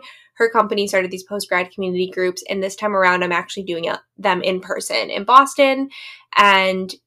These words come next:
this group has been, you know, very active with, like, group get-togethers outside of our monthly meeting.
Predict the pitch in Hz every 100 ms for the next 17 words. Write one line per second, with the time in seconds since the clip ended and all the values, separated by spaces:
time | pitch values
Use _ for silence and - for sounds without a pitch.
0 | _ _ 214 202 - 202 202 208 196 196
1 | 190 - 208 190 180 190 _ _ 196 226
2 | 247 285 - 180 175 - 208 202 - 185
3 | 185 151 - - _ - _ _ _ 220
4 | 220 214 - - - 220 220 214 220 226
5 | 190 - - 190 175 185 190 - 185 180
6 | 175 180 190 180 185 170 185 - - 180
7 | 170 202 302 370